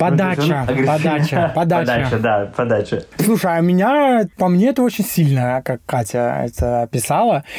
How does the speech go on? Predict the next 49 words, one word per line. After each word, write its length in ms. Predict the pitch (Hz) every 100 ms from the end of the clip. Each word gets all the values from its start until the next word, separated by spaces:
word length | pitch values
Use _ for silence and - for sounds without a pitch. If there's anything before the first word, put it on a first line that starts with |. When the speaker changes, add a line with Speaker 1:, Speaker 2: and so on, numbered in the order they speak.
| 156
Speaker 2:
и 160 | 139 151
это 220 | 170 175
похоже 400 | 165 233 196 147
на 160 | 139
тебя, 180 | 127 139
направо. 240 | 135 131 117
То 80 | 180
есть 240 | - - -
она 380 | 160 170 190
не, 580 | 190 190 190 190 180 170 147 -
не 160 | 180 156
жесткая, 560 | 147 196 - - 135
нет, 240 | 147 135 110 - -
просто 300 | 247 254 190
чуть 200 | 247 190
более 680 | 165 175 214 202 180 165 - 147 120
Speaker 1:
<laughs> 220 | - -
Speaker 2:
напористая, 760 | 196 175 165 180 160 - 143 151
и 40 |
ты, 280 | 170 320 247
да, 260 | 180 180 185
чувствуешь 440 | 247 240 220 190
уверенность, 760 | 160 139 156 160 151 143 - 151
э, 300 | 143 139 127
п-, 340 | 156 151 139 123
силу 220 | - 185
Speaker 1:
Ну, 40 | 170
потому 220 | 151 160
что 60 | 165
мои 80 | 143
Speaker 2:
профессионала. 320 | 143 151 143
Speaker 1:
клиенты, 360 | 165 220 277
это 180 | 180 160
правда, 760 | 156 165 175 175 156 147 131 -
как 140 | - 123
бы 100 | 123
щас 180 | 151 131
грубо 260 | 135 117
не 80 | 113
звучало, 420 | 110 113 165 196
мои, 180 | 165 127
большинство 460 | 117 120 143 - 135
моих 180 | 123 120
клиентов, 300 | 160 190 -
это 100 | 127
правда 300 | 143 143 127
бабы 260 | 131 131
с 60 | 135
яйцами. 640 | 113 98 85 95 87 85